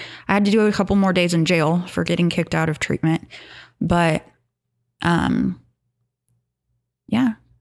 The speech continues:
everything turned around right then.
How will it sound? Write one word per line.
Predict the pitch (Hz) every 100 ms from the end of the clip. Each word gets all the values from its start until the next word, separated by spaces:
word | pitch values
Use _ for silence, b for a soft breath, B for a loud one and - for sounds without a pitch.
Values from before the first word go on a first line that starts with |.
| _
everything | - 185 208 208 202 202 202 196 - _ _ _ _ _ -
turned | - 196
around | 185 180 185 175 - -
right | 170 175
then. | 170 170 170